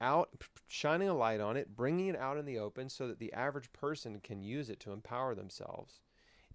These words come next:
And you don't have to be a doctor to, to understand that fruits and vegetables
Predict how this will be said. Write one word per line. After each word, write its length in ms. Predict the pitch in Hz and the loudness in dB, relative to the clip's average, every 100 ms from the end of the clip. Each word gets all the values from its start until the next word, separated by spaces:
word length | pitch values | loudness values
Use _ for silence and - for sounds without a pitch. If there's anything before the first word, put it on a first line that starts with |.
| - | -8
And 420 | 110 110 107 104 104 | -4 -2 -2 -4 -2
you 80 | |
don't 160 | 117 156 | 0 0
have 220 | 131 165 | 0 -2
to 80 | 151 | -2
be 120 | 139 | -4
a 40 | 117 | -2
doctor 640 | 120 139 156 113 101 104 _ _ | -2 -2 -4 -4 -4 -6 _ _
to, 200 | - 117 - - | -6 -6 -6 -10
to 160 | 123 | -6
understand 640 | - 120 120 - 135 139 117 | -4 -2 -4 -4 -2 -2 0
that 160 | 107 - _ _ | -2 -4 _ _
fruits 260 | 131 127 | -4 -4
and 80 | 120 | -2
vegetables 640 | 107 123 - 98 98 98 | -2 -4 -6 -6 -6 -6